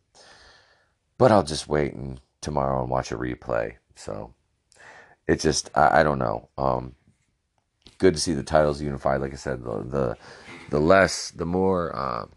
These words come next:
the more that you can build the titles, make 'em mean more. Um, the less them you have,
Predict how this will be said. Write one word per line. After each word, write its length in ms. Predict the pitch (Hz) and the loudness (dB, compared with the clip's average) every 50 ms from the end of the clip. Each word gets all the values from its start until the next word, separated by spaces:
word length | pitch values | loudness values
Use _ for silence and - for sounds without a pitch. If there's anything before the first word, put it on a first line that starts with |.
| _ _ - | _ _ -12
the 120 | - 78 82 | -8 -6 -2
more 200 | 85 85 85 78 | 0 2 2 2
that 180 | 73 71 - - | 2 0 -4 -8
you 160 | - 82 80 78 | -12 -12 -10 -10
can 120 | 80 73 | -6 0
build 220 | - 98 92 80 | 2 2 4 2
the 80 | 76 - | 2 -2
titles, 340 | - 82 76 67 60 60 - | -2 0 0 2 0 -2 -2
make 180 | 87 95 - | -2 -2 -2
'em 140 | 80 71 69 | -2 -6 -4
mean 260 | 78 87 90 82 73 | -4 -2 -2 -2 -4
more. 340 | 69 64 57 50 50 50 - _ _ _ - - - - - - _ _ _ _ - - | -6 -6 -8 -8 -10 -12 -14 _ _ _ -20 -20 -20 -18 -18 -20 _ _ _ _ -14 -10
Um, 360 | 67 65 64 60 - 71 71 _ _ _ _ _ - | -10 -8 -8 -10 -12 -16 -20 _ _ _ _ _ -6
the 100 | 73 71 | -2 0
less 240 | 73 76 73 - - | 2 0 0 0 -4
them 160 | 73 69 65 | -6 -6 -6
you 80 | 65 | -6
have, 500 | 64 71 73 69 65 60 52 50 - - | -6 -6 -4 -4 -4 -6 -8 -10 -14 -20